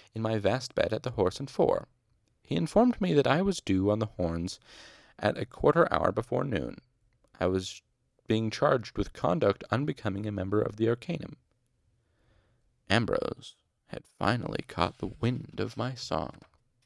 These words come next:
I spent the next several hours feeling vaguely sick to my stomach.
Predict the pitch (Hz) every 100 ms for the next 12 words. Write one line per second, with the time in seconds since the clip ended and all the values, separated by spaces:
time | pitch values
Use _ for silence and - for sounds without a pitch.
0 | _ _ _ _ - _ _ _ - -
1 | 104 - 165 185 127 123 139 - - 113
2 | 101 92 92 113 - - - - - 117
3 | 107 98 113 120 98 - - 127 - 92
4 | 90 - 92 90 -